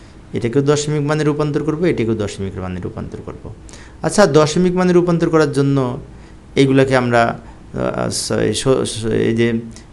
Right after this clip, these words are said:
হেক্সাডেসিমেলকে দশমিক করার জন্য ষোলো দ্বারা গুণ করে পাওয়ার লিখব, আর বি এর মান অক্টালকে দশমিক করার জন্য আট দিয়ে গুণ করে পাওয়ার লিখব। তো যাই সমাধানের চেষ্টা করি। এই যে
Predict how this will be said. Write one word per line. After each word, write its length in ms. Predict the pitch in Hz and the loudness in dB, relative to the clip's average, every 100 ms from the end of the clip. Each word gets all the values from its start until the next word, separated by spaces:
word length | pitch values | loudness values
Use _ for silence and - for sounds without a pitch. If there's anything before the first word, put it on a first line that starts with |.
| - | -12
হেক্সাডেসিমেলকে 680 | - 160 175 175 147 135 | -2 2 2 2 0 2
দশমিক 380 | 131 123 120 117 | 2 0 0 -4
করার 220 | 113 110 | -2 -2
জন্য 240 | 110 107 110 | 0 -2 -2
ষোলো 280 | - 127 127 | -2 0 2
দ্বারা 180 | 120 | 2
গুণ 200 | 113 113 | 0 0
করে 140 | 113 110 | 0 -2
পাওয়ার 240 | 107 104 | -2 -4
লিখব, 340 | 104 107 117 156 - - - - - - | -4 -6 -8 -10 -12 -20 -20 -20 -20 -14
আর 120 | - 117 | -2 -2
বি 260 | 113 139 | 4 4
এর 60 | 147 | 6
মান 380 | 135 127 123 123 - | 4 2 0 -8 -2
অক্টালকে 440 | 127 - 151 151 160 | -2 2 0 2 4
দশমিক 400 | 135 - 123 113 | 2 4 0 2
করার 220 | 110 104 | 0 0
জন্য 260 | 104 104 - | -2 -6 -2
আট 120 | 120 | -2
দিয়ে 240 | 110 104 107 | -2 -4 -4
গুণ 160 | 104 | -6
করে 140 | 101 101 | -8 -8
পাওয়ার 260 | 101 90 87 | -6 -8 -8
লিখব। 260 | 87 - 104 - - - - - - | -12 -14 -16 -20 -20 -20 -20 -20 -12
তো 60 | |
যাই 260 | 117 131 170 | 0 2 2
সমাধানের 520 | 180 131 120 113 113 113 | -2 -6 -4 -2 -2 -4
চেষ্টা 280 | 110 - | -8 -10
করি। 200 | 107 98 107 - - - - - - - - - | -10 -10 -12 -18 -20 -20 -20 -20 -20 -20 -20 -10
এই 80 | 107 | -8
যে 100 | 90 | -8